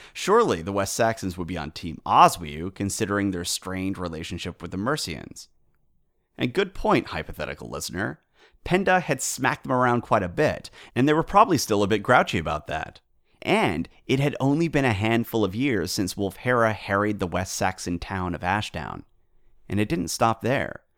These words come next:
he muscled in on the West Saxon borders and installed King Aethelwald and his Mercian queen, Aoife,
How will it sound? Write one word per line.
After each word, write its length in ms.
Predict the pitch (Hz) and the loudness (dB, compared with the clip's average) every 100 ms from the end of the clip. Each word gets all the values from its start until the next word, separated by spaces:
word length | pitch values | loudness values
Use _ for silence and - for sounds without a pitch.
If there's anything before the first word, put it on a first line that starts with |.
| _ _ | _ _
he 160 | _ 117 | _ 0
muscled 460 | 120 127 - 139 127 | 4 4 2 0 0
in 200 | 127 117 | 2 2
on 120 | 92 | 0
the 80 | 95 | 0
West 220 | 98 - | -2 -2
Saxon 380 | 104 98 - 87 | -4 -4 -6 -4
borders 520 | 117 117 80 58 - - - | -2 -2 -4 -6 -12 -16 -4
and 160 | 107 | 0
installed 640 | 104 95 - 117 120 120 - | 2 0 0 2 4 2 0
King 220 | 117 104 | -2 -2
Aethelwald 760 | 90 131 110 82 73 67 60 - - | -4 -6 -4 -4 -4 -4 -8 -12 -6
and 140 | 98 | -2
his 120 | 101 | 0
Mercian 480 | 98 95 - 101 87 | 0 -2 -2 -2 -4
queen, 400 | - 147 127 98 - | -4 0 2 0 -2
Aoife, 520 | 110 180 - - - | -4 -4 -8 -8 -8